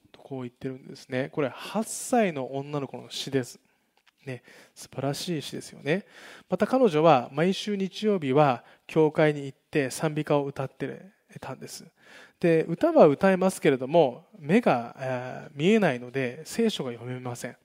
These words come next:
で、えー、すると、おばあさんが、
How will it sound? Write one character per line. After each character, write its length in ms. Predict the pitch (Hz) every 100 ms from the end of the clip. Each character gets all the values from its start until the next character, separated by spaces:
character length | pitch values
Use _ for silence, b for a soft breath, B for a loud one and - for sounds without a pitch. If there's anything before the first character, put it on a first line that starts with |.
| _ _ _ -
で、 220 | 170 165 B B B B B
え 340 | 151 135 127 127
ー、 40 |
す 120 | -
る 100 | 226
と、 340 | 220 196 127 -
お 100 | 156
ば 140 | 190 220
あ 40 |
さ 120 | -
ん 60 | 127
が、 220 | 127